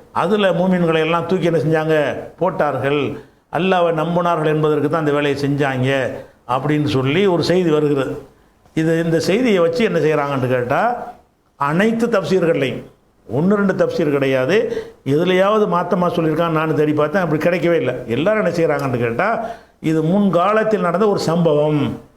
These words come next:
முன்காலத்துல ஒரு சம்பவம்னு சொல்லி என்ன செய்றாங்க, அந்த சம்பவத்தை முஸ்லீம் நூல்ல இருந்து எடுத்து காட்டுறாங்க.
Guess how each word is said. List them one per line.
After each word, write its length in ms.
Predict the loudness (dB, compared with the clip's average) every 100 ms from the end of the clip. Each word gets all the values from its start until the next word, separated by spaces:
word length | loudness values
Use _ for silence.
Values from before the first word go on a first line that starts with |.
| _ _ _ -4
முன்காலத்துல 1040 | 0 0 0 2 2 0 0 0 2 0 -2 -6 -4
ஒரு 140 | -2 0
சம்பவம்னு 500 | 0 2 2 2 0
சொல்லி 280 | 0 0 0
என்ன 0 |
செய்றாங்க, 500 | 0 0 0 0 -2 -10 -18 _
அந்த 260 | -4 0 0
சம்பவத்தை 600 | 0 0 2 0 0 0 2 2 0 -2 -4 -8 -12 -4
முஸ்லீம் 540 | -2 0 0 2 2
நூல்ல 320 | 0 2 2
இருந்து 220 | 2 2
எடுத்து 200 | 0 0
காட்டுறாங்க. 520 | 0 0 0 -4 -6